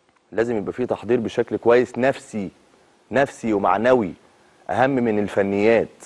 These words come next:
لعيبه نادي الزمالك يعني عبد الله السعيد، يعني الراجل مش محتاج في، يعني م-، في لعيبه كده مش محتاج، يعني مش هتعلمها الكوره، مش هتقول لها مثلا في مباراه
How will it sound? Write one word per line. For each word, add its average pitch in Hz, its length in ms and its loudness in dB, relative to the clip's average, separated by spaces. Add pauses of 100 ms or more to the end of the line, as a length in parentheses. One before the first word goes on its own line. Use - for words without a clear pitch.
(220)
لعيبه 104 340 2
نادي 123 160 0
الزمالك 107 420 2
يعني 85 140 2
عبد 85 180 2
الله 107 100 6
السعيد، 92 300 0 (520)
يعني 82 140 0
الراجل 104 220 2
مش 95 200 -4
محتاج 107 280 0
في، 82 120 -6
يعني 73 200 -4
م-، 71 480 -6
في 113 120 -2
لعيبه 113 240 6
كده 127 200 4
مش 110 200 -2
محتاج، 92 280 0
يعني 85 120 0
مش 85 180 -6
هتعلمها 107 400 4
الكوره، 123 320 4
مش 87 180 -6
هتقول 101 160 0
لها 127 120 6
مثلا 131 380 2 (480)
في - 120 -10
مباراه 101 260 4